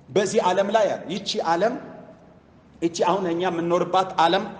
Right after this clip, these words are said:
ሰባ አምስት ውቅረት አለ። አያችሁ፣ መሬቱ ዓለም፣ ሃሌሉያ፣ መሬቱ ዓለም፣ የሲኦሉ ዓለም፣ ክብር ለጌታ ይሁን። የኤደን ገነት፣ እ፣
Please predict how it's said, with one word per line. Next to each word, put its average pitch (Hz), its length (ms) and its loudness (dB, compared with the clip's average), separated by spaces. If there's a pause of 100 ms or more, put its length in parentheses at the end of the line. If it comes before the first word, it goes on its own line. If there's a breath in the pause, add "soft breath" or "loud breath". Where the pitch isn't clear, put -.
(260 loud breath)
ሰባ 185 260 0 (100)
አምስት 202 360 2
ውቅረት 190 380 0
አለ። 131 160 2 (220)
አያችሁ፣ 180 400 -4 (260)
መሬቱ 185 380 0
ዓለም፣ 175 280 2 (560)
ሃሌሉያ፣ 175 500 4 (380 loud breath)
መሬቱ 196 400 4
ዓለም፣ 175 280 2 (160)
የሲኦሉ 190 500 2 (100)
ዓለም፣ 170 280 2 (760)
ክብር 180 220 2
ለጌታ 165 340 2
ይሁን። 110 200 0 (360 loud breath)
የኤደን 185 640 4 (220)
ገነት፣ 190 420 0 (280)
እ፣ 135 100 0